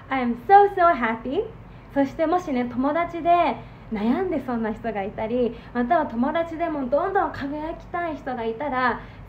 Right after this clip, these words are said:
send it to her.もう送って送って。そしてコメントだったり、ライクしてくれて、つながりをどんどんどんどんみんなと感じれたら、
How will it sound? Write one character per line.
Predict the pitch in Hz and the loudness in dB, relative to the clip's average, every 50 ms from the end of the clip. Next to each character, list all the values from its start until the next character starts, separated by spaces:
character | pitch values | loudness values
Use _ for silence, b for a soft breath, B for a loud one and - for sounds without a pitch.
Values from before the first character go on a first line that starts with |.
| - - | -4 4
send | 339 330 330 302 285 311 | 4 4 4 4 2 0
it | 311 302 302 - | 0 0 -2 -6
to | - 285 311 311 277 233 | -6 -6 -6 -4 -4 0
her. | 240 311 330 320 311 302 277 247 233 - B B B B B B B B - - - - - - | 2 2 2 4 4 2 2 2 0 -4 B B B B B B B B -18 -16 -12 -10 -6 -2
も | 277 277 262 247 240 - - | 0 2 2 2 0 0 -2
う | 240 | -4
送 | - - 302 | -2 -2 -8
っ | |
て | - - 339 | -4 0 0
送 | 302 - - 262 | 0 0 0 -4
っ | 277 | -6
て。 | - - 262 269 311 349 349 - - - 277 269 - | -4 -4 -2 -2 -2 -2 -4 -8 -12 -12 -12 -10 -4
そ | - 277 | -2 -2
し | 269 - | -2 -2
て | - 339 370 381 359 277 208 - B B B B | -4 -4 -2 0 0 -2 -2 -6 B B B B
コ | - 247 | -2 0
メ | 254 269 269 | 2 2 4
ン | 277 277 | 2 2
ト | 277 277 | 0 0
だ | 277 277 294 | 2 2 0
っ | 285 - | 0 0
た | 262 | -2
り、 | 233 214 220 | -2 -2 0
ラ | 226 254 269 | 2 2 2
イ | 277 269 | 0 0
ク | 262 254 | -4 -6
し | 247 - | -6 -6
て | - 233 | -10 -10
く | 233 - 220 | -8 -6 -6
れ | 214 214 | -6 -6
て、 | 214 - 247 240 240 | -4 -2 -2 -2 -2
つ | 240 - | -2 -4
な | 254 254 254 | -4 -4 -2
が | 247 277 | 0 0
り | 269 269 269 | 0 2 2
を | 262 262 | 0 0
ど | 233 - - 294 349 370 | 0 -2 -2 -2 -2 -2
ん | 349 | -2
ど | 330 302 | -2 -2
ん | 269 269 | -2 -2
ど | 277 320 370 | -2 0 0
ん | 392 392 | 0 2
ど | 381 320 | 2 2
ん | 269 247 | 2 2
み | 247 254 | 0 -2
ん | 254 | -2
な | 269 262 | -2 -4
と | 247 247 240 | -4 -6 -8
感 | - 254 254 254 262 | -8 -6 -6 -4 -4
じ | 247 277 | -2 -2
れ | 269 269 | -2 -2
た | 269 - 277 262 | -2 0 -2 -2
ら、 | 233 240 240 240 226 208 202 190 | -2 -2 -2 0 0 -2 -2 -4